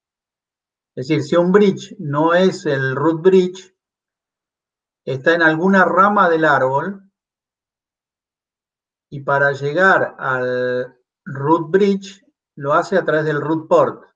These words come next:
Por ende, no es el designated port, no es designated port en ese dominio de colisión.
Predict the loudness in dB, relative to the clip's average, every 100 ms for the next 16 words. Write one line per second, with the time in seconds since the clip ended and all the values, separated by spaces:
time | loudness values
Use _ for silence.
0 | _ -4 0 0 0 -2 -4 -4 -2 0
1 | 0 0 0 -2 0 -2 -6 -6 -12 -8
2 | -6 -6 -8 -10 -12 -2 0 0 -2 -10
3 | _ _ _ _ _ _ _ _ _ _
4 | _ _ -4 0 0 -2 -2 0 0 -2
5 | 2 2 2 -2 -2 -2 -2 -2 -2 -2
6 | 0 -2 -4 -2 -2 -2